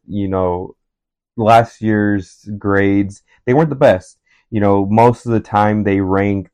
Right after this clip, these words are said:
last, tied for last, or thirty-first out of thirty-two teams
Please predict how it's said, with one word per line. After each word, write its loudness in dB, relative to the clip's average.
last, 2
tied -2
for -6
last, 0
or -8
thirty-first -4
out -4
of -10
thirty-two -6
teams -8